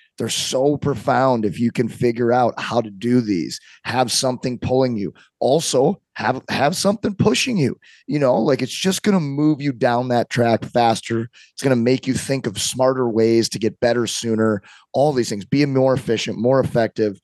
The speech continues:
Find your weaknesses. Play off your strengths. And if you can do these things and kind of harness that, that light in the dark, it's ma-,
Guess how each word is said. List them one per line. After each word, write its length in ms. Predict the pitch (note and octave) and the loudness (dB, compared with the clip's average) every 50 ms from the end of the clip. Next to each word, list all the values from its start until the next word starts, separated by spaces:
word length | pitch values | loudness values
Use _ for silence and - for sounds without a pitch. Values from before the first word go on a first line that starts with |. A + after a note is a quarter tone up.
| _ - _ - - - | _ -20 _ -20 -12 -4
Find 280 | - B2 C3+ C#3+ C#3+ | -2 -2 0 0 2
your 100 | B2+ B2+ | 2 2
weaknesses. 760 | A#2 A#2 A#2 A#2 - A2+ A#2 G#2+ - - A2+ A2+ A2 G#2 - - - - | 4 4 2 2 0 -2 -4 -4 -4 -2 -2 -2 -2 -4 -6 -6 -6 -2
Play 180 | - C#3+ D3+ | 0 2 2
off 220 | C#3+ C#3 C3 - - | 4 2 2 0 0
your 80 | A#2+ | -2
strengths. 640 | - - - - A#2 A#2 A2+ A2 G#2 - - - - - - - - _ _ - | -2 -2 -2 0 0 0 0 0 -4 -6 -8 -10 -10 -14 -20 -20 -20 _ _ -10
And 80 | A2 | -6
if 140 | A#2+ A2+ - | -6 -6 -6
you 80 | B2 A#2 | -6 -6
can 160 | - B2 A#2+ | -4 -4 -4
do 240 | G#2+ A2 C#3+ D3+ F3+ | 0 2 4 4 4
these 320 | D3 C3+ B2 G#2+ - - | 6 4 4 4 2 -2
things 360 | - C#3+ D#3 D#3+ C#3+ C3 A2 | -2 0 0 0 0 -2 -4
and 120 | A2 G2 F2+ | -6 -4 0
kind 160 | A#2+ B2 A#2+ | 0 2 2
of 80 | G2+ - | 0 -2
harness 560 | - - - B2 C3+ C3+ C3 A2+ G2 - - | -4 0 2 2 4 4 2 0 -2 -2 -2
that, 220 | A#2 A2 G2+ - - | -2 -2 -2 -2 -2
that 220 | - A#2 G#2 D#2 | 0 0 0 2
light 300 | D#2+ G2+ A2 A#2+ B2+ A#2+ | 2 2 4 4 4 2
in 100 | A#2+ A2+ | 0 -2
the 60 | G2+ F2+ | -4 -6
dark, 440 | F2+ G#2+ A2+ B2 A#2+ G#2 F#2 - _ _ _ _ _ _ | -2 0 2 2 2 2 -2 -6 _ _ _ _ _ _
it's 80 | - - | -12 -8
ma-, 160 | A2 A2+ A#2 | -4 -4 -4